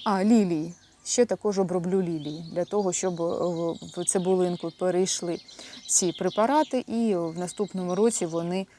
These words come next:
себе гарно почували, не хворіли. Взяла ось такий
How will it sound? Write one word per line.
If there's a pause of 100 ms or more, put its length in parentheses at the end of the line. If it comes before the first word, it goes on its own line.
себе
гарно
почували,
не
хворіли. (1000)
Взяла
ось
такий